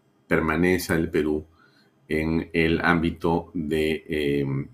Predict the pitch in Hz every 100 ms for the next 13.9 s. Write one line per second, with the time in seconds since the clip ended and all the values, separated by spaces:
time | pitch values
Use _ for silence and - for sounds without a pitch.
0 | - - 80 78 76 82 80 92 87 82
1 | 73 80 78 73 67 67 - _ _ _
2 | - _ _ - 73 71 98 98 98 85
3 | 73 - - 80 87 117 - _ _ -
4 | 80 78 78 65 80 78 76 78 76 76
5 | 76 71 - 85 80 78 82 90 85 -
6 | - 80 73 101 - _ _ - 80 85
7 | 85 85 80 90 82 71 - 80 80 78
8 | 78 73 78 - 73 85 71 - - 135
9 | _ _ - _ _ 98 95 95 82 80
10 | 78 139 92 73 67 67 _ _ _ -
11 | - _ 101 131 165 - - 107 90 -
12 | 107 95 - 107 95 80 85 80 82 90
13 | 104 90 - 90 - 92 87 82 80